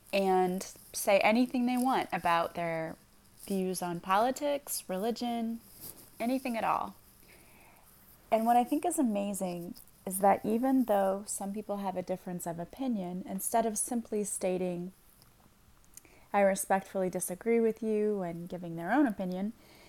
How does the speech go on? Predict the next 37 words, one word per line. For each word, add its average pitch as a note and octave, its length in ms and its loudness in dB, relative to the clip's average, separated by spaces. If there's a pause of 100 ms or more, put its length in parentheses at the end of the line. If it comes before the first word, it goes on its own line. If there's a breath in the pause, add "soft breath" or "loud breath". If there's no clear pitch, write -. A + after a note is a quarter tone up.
(140 loud breath)
they A#3+ 140 6
immediately B3+ 540 4
start A3 280 2
attacking G3 600 -2
the F3+ 100 -2
other E3+ 180 -2
person, E3+ 680 -4
and F#3 180 -4
you F3+ 80 -4
hear F3+ 300 -4
words E3+ 400 -6
like - 340 -8
libtard F3 920 -6 (100)
and E3+ 240 -8
snowflake, F3 760 -8 (1300 loud breath)
which A#3 320 -4
I A#3 100 0
think C4 360 -2
are G#3+ 160 6
just G#3 600 0 (460)
horrible G#3+ 580 4
<laughs> - 140 -12
things G#3 280 2
to G#3 100 -6
say G3 240 2
to G3 100 0
people. F#3+ 360 -4
I F#3+ 140 4
don't G#3+ 140 -2
know A3+ 120 0
why F#3+ 340 4
people F#3 360 -6
immediately F3+ 680 -4
go E3+ 220 0
to - 180 -10
name D4+ 280 0
calling. G#3 420 -2